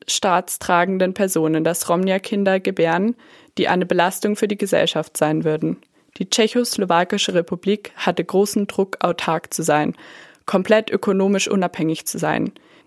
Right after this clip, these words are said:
Jeder sollte sein Gewicht darauf legen, das sozialistische System mitzugestalten. Es wurde angenommen, dass Romja tatsächlich behinderte Kinder zur Welt bringen würden. Diese Einstellung kannst du bis heute bei uns finden.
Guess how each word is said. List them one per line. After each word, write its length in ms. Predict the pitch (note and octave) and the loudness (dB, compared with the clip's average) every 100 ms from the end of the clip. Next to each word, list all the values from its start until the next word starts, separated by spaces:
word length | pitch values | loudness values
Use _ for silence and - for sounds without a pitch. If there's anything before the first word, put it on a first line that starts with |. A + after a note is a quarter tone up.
| - - | -6 0
Jeder 280 | G#3 A3+ | 2 2
sollte 280 | A3+ F3 F3+ | 2 2 0
sein 260 | F#3 E3 E3+ | 0 0 0
Gewicht 360 | E3+ F#3 - | -2 -4 -2
darauf 280 | F3 E3 E3+ | 0 0 -2
legen, 380 | E3 F3 G3+ A3 - | -2 0 0 -2 -2
das 180 | F3 | -2
sozialistische 760 | - F3 E3+ E3+ F#3+ - G3+ F3+ | -2 -2 0 0 -2 0 0 0
System 480 | F3 E3+ - E3+ F3 | -2 -4 -2 0 0
mitzugestalten. 920 | E3 - D3 D#3+ - C#3+ - - - - _ - - - - | -2 -4 -6 -4 -4 -4 -6 -8 -14 -14 _ -20 -20 -12 -6
Es 220 | F#3+ G#3 | 0 2
wurde 200 | G3 - | 2 2
angenommen, 540 | F#3 G3+ A3 A#3 B3 | 2 2 2 4 4
dass 240 | G3+ F#3 F3 | 2 0 0
Romja 400 | E3+ F#3 F#3+ G3+ | 0 2 0 -2
tatsächlich 640 | - F#3 - F#3 - G3+ - | -4 -4 0 0 0 -4 0
behinderte 400 | G3 F#3+ F3+ F#3 | 0 2 0 -2
Kinder 400 | G3 F3 F3+ F3+ | -2 0 0 -2
zur 160 | F#3+ | -2
Welt 240 | E3 D#3+ - | 0 0 -2
bringen 260 | D#3 D#3+ | -2 -2
würden. 300 | D#3+ D#3+ E3+ - _ - - _ A3 | -2 -4 -6 -8 _ -20 -20 _ 0
Diese 420 | A#3 C4 B3+ - - | 2 4 2 2 -2
Einstellung 560 | F3 F3 - F#3 F#3+ | -2 0 0 0 0
kannst 360 | G3+ E3+ F3 - | -2 -4 -4 -4
du 40 | |
bis 220 | F3 E3+ F3 | -4 -2 0
heute 240 | E3 F#3 | 0 0
bei 160 | F#3 F#3+ | -2 -2
uns 180 | F#3+ | -4
finden. 440 | - D#3+ - D#3+ | -4 -4 -4 -6